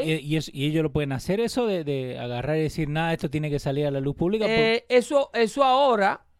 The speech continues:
Speaker 1: Ajá.
Speaker 2: está bajo revisión.
Speaker 1: Ok.
Speaker 2: Porque hay que saber, eh, los superiores del fiscal federal
Speaker 1: Ajá.
Speaker 2: que hizo ese guilty plea. Eh, dice que me suba el volumen, dice Jesús Acevedo.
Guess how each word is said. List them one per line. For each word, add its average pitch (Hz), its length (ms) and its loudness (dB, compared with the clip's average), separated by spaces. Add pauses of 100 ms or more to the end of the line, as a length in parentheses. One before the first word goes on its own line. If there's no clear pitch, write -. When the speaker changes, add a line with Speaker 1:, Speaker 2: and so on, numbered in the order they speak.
Speaker 1:
Ajá. 120 340 -4
Speaker 2:
está 247 320 0
bajo 214 280 2
revisión. 202 760 -4 (640)
Speaker 1:
Ok. 135 200 -6 (300)
Speaker 2:
Porque 214 320 -2
hay 247 120 2
que 247 160 -2
saber, 233 640 0 (200)
eh, 202 300 -4
los 220 220 2
superiores 247 920 2
del 202 300 0
fiscal 269 500 -2
federal 208 800 2 (120)
Speaker 1:
Ajá. 127 400 -6 (540)
Speaker 2:
que 240 220 6
hizo 302 340 2
ese 220 220 -4
guilty 196 380 -2
plea. 175 340 -8 (1300)
Eh, 214 840 -2 (160)
dice 226 320 -6
que 254 100 -2
me 220 120 -2
suba 254 260 -2
el 240 60 0
volumen, 208 520 -2
dice 196 240 -4
Jesús 175 260 -4
Acevedo. 139 640 -6